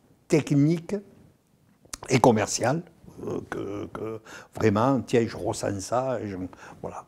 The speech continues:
je le chante comme je le ressens. Mais c'était, euh, euh,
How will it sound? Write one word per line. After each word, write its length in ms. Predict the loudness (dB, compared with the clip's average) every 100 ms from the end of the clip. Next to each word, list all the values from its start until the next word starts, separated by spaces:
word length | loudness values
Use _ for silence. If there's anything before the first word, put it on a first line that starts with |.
| -14
je 120 | -10
le 120 | -10
chante 340 | -6 -6 -6 -6
comme 240 | -10 -10
je 120 | -8 -8
le 60 |
ressens. 280 | -10 -12 -14 -20 -20 -20 -20 -2
Mais 160 | 6 6
c'était, 420 | 8 6 10 10
euh, 640 | 10 8 6 6 4 2 2
euh, 260 | 2 2